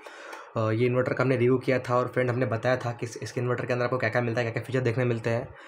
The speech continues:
और एक वीडियो में हमने इसको बताया था कि इसके अंदर क्या होता है, हमने इसकी circuit बताई थी आपको open करके, वो वीडियो भी आप जाके, जाके देख सकते हो। तो guys, आज का video total different है। तो guys, आप देख सकते हो मेरे सामने कुछ load रखे हैं आपके, जो आपको screen पे दिख रहे होंगे।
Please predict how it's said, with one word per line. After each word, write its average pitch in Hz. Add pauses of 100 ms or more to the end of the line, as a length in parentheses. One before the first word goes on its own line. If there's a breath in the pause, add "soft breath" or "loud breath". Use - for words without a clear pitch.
(320 loud breath)
और 120
एक 123
वीडियो 127
में 123
हमने 123
इसको 123
बताया 120
था 127
कि 131
इसके 123
अंदर 120
क्या 123
होता 117
है, 117
हमने 120
इसकी 120
circuit 117
बताई 123
थी 127
आपको 120
open 123
करके, 117
वो 113
वीडियो 123
भी 127
आप 117 (160)
जाके, 117
जाके 113
देख 120
सकते -
हो। 143 (880 loud breath)
तो 123
guys, 131
आज 107
का 139
video 127
total 127
different 123
है। 113 (520 loud breath)
तो 123
guys, 127
आप 123
देख 135
सकते -
हो 135
मेरे 123
सामने 127
कुछ 139
load 120
रखे 120
हैं 123
आपके, 110
जो 120
आपको 120
screen 123
पे 123
दिख 120
रहे 131
होंगे। 120